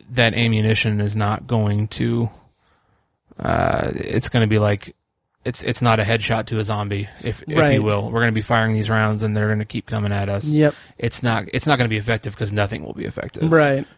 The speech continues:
Speaker 1: Um,
Speaker 2: But what about Biden?
Speaker 1: I know. Yeah.
Speaker 2: Yeah.
Speaker 1: It's just not.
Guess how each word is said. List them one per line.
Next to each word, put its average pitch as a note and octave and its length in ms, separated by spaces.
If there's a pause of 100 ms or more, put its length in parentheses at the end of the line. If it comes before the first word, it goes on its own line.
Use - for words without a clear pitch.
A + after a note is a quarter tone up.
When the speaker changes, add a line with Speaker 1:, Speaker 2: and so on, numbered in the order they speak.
(160)
Speaker 1:
Um, - 560
Speaker 2:
But G#3+ 80
what A#3+ 160
about A#3+ 300
Biden? G#3 920
Speaker 1:
I G2+ 180
know. G2 300 (180)
Yeah. - 300
Speaker 2:
Yeah. C#3 260
Speaker 1:
It's - 180
just - 220
not. F2+ 380